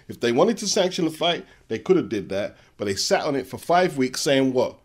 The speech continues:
"We need more information. We need more information."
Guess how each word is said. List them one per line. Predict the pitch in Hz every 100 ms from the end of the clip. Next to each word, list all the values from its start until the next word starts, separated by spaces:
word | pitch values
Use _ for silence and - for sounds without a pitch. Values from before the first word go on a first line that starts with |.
| _ _ -
"We | 123 151
need | 147 135
more | 135 131
information. | 135 131 127 127 127 113 95 82
We | 117
need | 131 127
more | 123 120
information." | 123 120 117 123 120 90